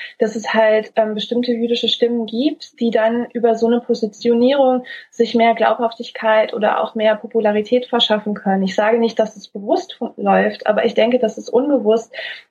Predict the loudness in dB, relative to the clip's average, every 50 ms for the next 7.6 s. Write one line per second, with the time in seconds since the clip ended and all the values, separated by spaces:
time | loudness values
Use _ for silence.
0 | _ -2 0 0 0 -2 -4 -6 -2 0 2 2 2 0 -2 -4 -6 -6 -4 -4
1 | -2 0 0 2 2 2 2 2 2 2 0 -4 -10 _ _ _ _ -4 -2 -2
2 | 0 -2 -4 -6 -8 -14 -10 -6 -4 -2 -2 0 0 -2 -2 0 -2 -4 -2 0
3 | 0 0 0 0 -4 -8 _ _ 0 0 2 0 -2 -2 -2 -2 0 0 0 -2
4 | -2 0 2 2 2 0 -2 -2 -2 0 0 2 2 2 2 0 -2 -2 -2 -2
5 | -2 -4 -4 -4 -6 -6 -6 -6 -6 -6 -4 -2 -2 -2 -2 -2 -2 -2 0 0
6 | 2 2 0 0 -2 -4 -4 -4 -6 -8 -4 -4 -4 -4 -4 -8 -12 -6 -2 -2
7 | 0 0 0 2 2 2 4 2 0 -2 -4